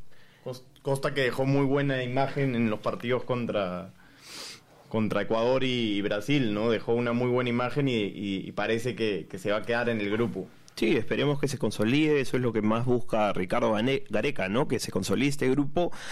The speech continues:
Speaker 2: y trabajar de cara a lo que va a ser el arranque de eliminatorias, lo que va a ser la Copa América el próximo año. Y,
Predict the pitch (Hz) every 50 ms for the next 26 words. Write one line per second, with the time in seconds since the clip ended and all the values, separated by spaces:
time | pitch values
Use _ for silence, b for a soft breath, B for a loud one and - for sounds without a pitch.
0 | B B B B 135 - 135 151 156 151 135 127 120 110 - 139 135 135 127 127
1 | 113 - 147 160 156 156 156 151 - - 123 123 120 120 117 104 90 92 101 107
2 | 107 110 - 107 104 98 - - - 104 98 98 95 95 98 98 113 113 131 151
3 | 151 147 143 131 113 107 104 101 101 98 98 95 95 - - 131 135 131 123 123
4 | 117 101 98 95 98 98 104 110 - - 117 110 110 92 95 95 - 139 143 -
5 | 110 107 110 113 110 104 98 85 101 104 104 - - 107 107 113 127 131 131 131
6 | 135 139 143 147 147 143 B B B B B B B B B - - - - -
7 | - - - 117 131 151 165 - -